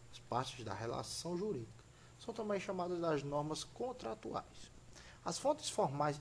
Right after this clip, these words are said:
heteronomas, como as normas jurídicas elaboradas por terceiros, al-, é, terceiros, alheios à relação jurídica regulada, são as normas jurídicas de origem estatal, entre as quais se destacam a Constituição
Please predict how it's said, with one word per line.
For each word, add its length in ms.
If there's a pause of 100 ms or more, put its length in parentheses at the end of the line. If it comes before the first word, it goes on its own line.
heteronomas, 1000 (420)
como 220
as 200
normas 360
jurídicas 540
elaboradas 580 (100)
por 140
terceiros, 640
al-, 180 (320)
é, 140
terceiros, 640 (380)
alheios 400
à 40
relação 400
jurídica 500
regulada, 460 (300)
são 260 (360)
as 180
normas 340
jurídicas 640
de 120
origem 440 (120)
estatal, 720 (440)
entre 240
as 120
quais 300
se 140
destacam 640
a 40
Constituição 720